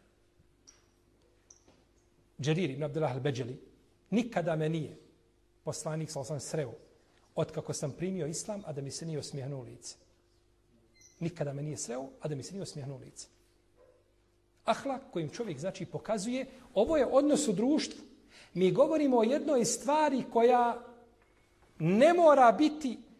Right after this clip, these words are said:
na nivou i razini na koje je ona u porodici. Ako je čovjek dužan, kaže poslanik, sa osreme,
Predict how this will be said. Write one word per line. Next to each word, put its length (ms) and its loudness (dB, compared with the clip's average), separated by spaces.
na 180 2
nivou 520 8
i 100 4
razini 540 4
na 100 -4
koje 220 0
je 120 0
ona 220 -2
u 60 -2
porodici. 640 -10
Ako 280 0
je 140 2
čovjek 360 2
dužan, 420 2
kaže 280 4
poslanik, 400 0
sa 80 -2
osreme, 340 -4